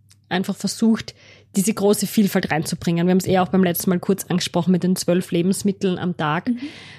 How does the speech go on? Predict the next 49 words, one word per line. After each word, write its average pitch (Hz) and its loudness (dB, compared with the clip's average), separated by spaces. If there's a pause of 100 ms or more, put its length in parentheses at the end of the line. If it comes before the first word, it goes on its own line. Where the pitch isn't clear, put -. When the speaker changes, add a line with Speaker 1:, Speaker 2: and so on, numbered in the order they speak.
(140)
Speaker 1:
um 190 4
das 180 0
Darmmikrobiom 175 2
gut 180 -2
zu 170 -2
nähren. 180 2
Und 190 0
das, - 0 (140)
das - -4 (680)
glückt 277 4 (240)
echt 269 2
am 247 0
einfachsten, 262 0
indem 233 4
man 226 2
sagt, 226 -2
"Okay, 262 0
wenn 233 4
ich 302 2
schon 269 4
ein 262 8
Müsli 247 4
is, 226 2
wenn 226 6
ich 277 2
schon 240 2
einen 233 2
Salat 190 0
is 190 0 (920)
oder 208 4
irgendeine 226 4
Beilage 214 4
hab 202 2
wie 220 4
ein 196 4
Reis 180 2
oder 208 4
Speaker 2:
Mhm. 202 2
Speaker 1:
so, 208 2
was 226 -2
kann 233 0
ich 220 0
da 233 2
einfach 220 2
noch 220 2
drunter 262 4
mischen?" 170 0 (160)
Ja? 202 4 (160)
Speaker 2:
Mhm. 262 -4